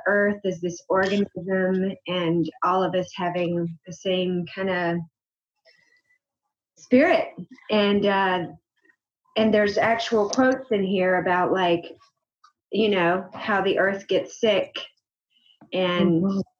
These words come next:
Speaker 1: knows how to heal itself. And so it could not have come at a better time for me to read this book. Um, yeah, so that's where we are, Reads and Weeds.
Speaker 2: Mm-hmm.
Speaker 1: A lot of times we're really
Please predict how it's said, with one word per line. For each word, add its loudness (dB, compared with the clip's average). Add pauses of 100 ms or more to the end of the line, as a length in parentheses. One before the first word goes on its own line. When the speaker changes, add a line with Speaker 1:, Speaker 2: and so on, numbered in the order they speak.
(160)
Speaker 1:
knows 0
how 0
to 0
heal 0
itself. -2
And -2
so 0
it -2
could -4
not 2
have 0 (100)
come -2 (1300)
at 4
a 2
better 4
time 2
for -2
me 2
to -4
read 2
this -2 (240)
book. 4 (520)
Um, 0 (1120)
yeah, 2
so 0
that's 0
where 4
we 4
are, 0
Reads -2
and -2
Weeds. 0
Speaker 2:
Mm-hmm. -8
Speaker 1:
A 0
lot 2
of -2
times 0
we're 2
really 2